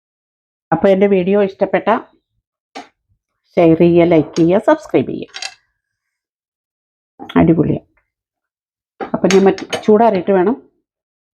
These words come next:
ടിന്നിലേക്ക് അടച്ചു വയ്ക്കാൻ. അപ്പം ഞാൻ മറ്റൊരു വീഡിയോ ആയിട്ട് വരുന്നവരേക്കും വായിൽ വെള്ളം വരും. ടാറ്റാ. ഇതുപോലെ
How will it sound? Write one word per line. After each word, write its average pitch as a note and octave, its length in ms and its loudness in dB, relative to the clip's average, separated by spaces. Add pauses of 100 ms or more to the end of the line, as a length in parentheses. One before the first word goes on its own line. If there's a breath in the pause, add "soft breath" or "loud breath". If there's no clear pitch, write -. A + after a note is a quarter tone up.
(180)
ടിന്നിലേക്ക് E3+ 460 0
അടച്ചു - 220 -6
വയ്ക്കാൻ. - 200 -14 (1000)
അപ്പം G3+ 200 0
ഞാൻ G#3+ 140 6
മറ്റൊരു G#3 300 2
വീഡിയോ G#3 180 4
ആയിട്ട് G#3 180 0
വരുന്നവരേക്കും G#3+ 580 2 (1120)
വായിൽ E3+ 360 2
വെള്ളം F#3+ 220 4
വരും. E3 180 -4 (1700 soft breath)
ടാറ്റാ. F#3+ 380 2 (1000)
ഇതുപോലെ F3+ 240 2